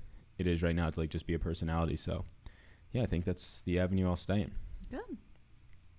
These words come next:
Speaker 1: Yes, but that is where my thoughts in the car were for probably, like,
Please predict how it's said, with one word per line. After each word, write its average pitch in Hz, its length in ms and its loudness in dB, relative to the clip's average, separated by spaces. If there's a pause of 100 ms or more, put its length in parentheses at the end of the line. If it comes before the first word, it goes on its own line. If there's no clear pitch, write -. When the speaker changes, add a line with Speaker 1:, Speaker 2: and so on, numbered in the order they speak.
(240)
Speaker 1:
Yes, 107 360 4
but 98 200 0
that 110 160 4
is 98 140 2
where 98 100 2
my 90 120 2
thoughts 87 420 -2 (380)
in 98 120 2
the 90 80 4
car 90 280 4
were 90 180 4
for - 120 -6
probably, 90 260 2
like, 85 160 0